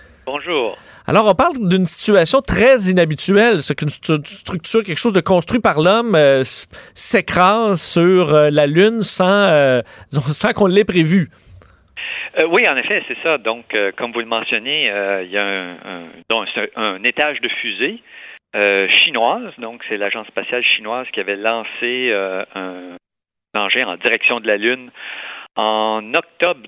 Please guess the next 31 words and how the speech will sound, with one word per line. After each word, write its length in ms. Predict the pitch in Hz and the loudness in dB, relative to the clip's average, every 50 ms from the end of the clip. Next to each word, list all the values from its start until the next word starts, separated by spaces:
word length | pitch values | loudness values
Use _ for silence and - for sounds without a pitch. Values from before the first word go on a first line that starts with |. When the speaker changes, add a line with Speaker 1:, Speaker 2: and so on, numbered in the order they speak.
| 113 107 | -16 _
Speaker 1:
deux 120 | - 131 131 | -6 -6 -4
mille 180 | 127 135 131 120 | -4 -10 -12 -6
quatorze. 440 | - - 95 - 113 135 175 170 120 | -6 -6 -6 -4 -6 -8 -8 -10 -12
Donc, 160 | 113 113 113 - | -12 -12 -12 -14
ça 80 | - 95 | -14 -10
fait 140 | - 113 | -8 -8
huit 280 | 110 104 117 139 - - 120 | -8 -8 -10 -10 -6 -6 -8
ans 100 | 135 165 | -8 -6
maintenant, 380 | 143 113 101 - _ - 131 | -10 -10 -12 -10 _ -14 -14
un 60 | 151 127 | -14 -12
peu 100 | - 104 | -14 -14
plus 180 | _ - 156 | _ -12 -12
de 80 | 135 117 | -10 -10
huit 240 | 110 104 101 _ - | -12 -12 -8 _ -8
ans. 140 | 123 190 240 _ _ _ - - _ _ _ _ _ _ _ 113 | -8 -8 -10 _ _ _ -20 -20 _ _ _ _ _ _ _ -2
Et, 400 | 113 120 131 139 147 151 147 131 | 0 2 2 2 2 2 2 2
euh, 640 | 113 107 107 107 104 104 104 104 104 104 101 101 98 | 2 2 2 2 2 2 2 0 0 -2 -2 -2 -2
généralement, 420 | 92 127 143 143 127 117 110 147 165 - | -4 -2 -2 -2 -4 -4 -6 -6 -10 -10
quand 160 | 127 117 - | -12 -12 -10
on 100 | 110 107 | -10 -4
va 140 | 101 117 117 | -2 -2 -2
à 40 | 110 | -2
la 140 | 110 98 | -4 -6
Lune, 460 | 98 104 117 135 143 127 110 101 95 95 | -6 -8 -10 -10 -12 -10 -10 -10 -8 -6
ben, 80 | 92 98 | -6 -8
on 140 | 95 98 98 | -8 -8 -12
utilise 340 | 98 - - 101 107 113 101 | -14 -12 -12 -10 -10 -12 -14
évidemment 340 | 98 98 98 95 98 107 | -14 -16 -16 -12 -12 -10
des 160 | 107 104 98 95 | -8 -8 -8 -6
lanceurs 440 | 98 98 95 92 - - 110 113 104 | -6 -8 -8 -8 -6 -4 -4 -4 -4
assez 240 | 110 - - - | -6 -6 -8 -10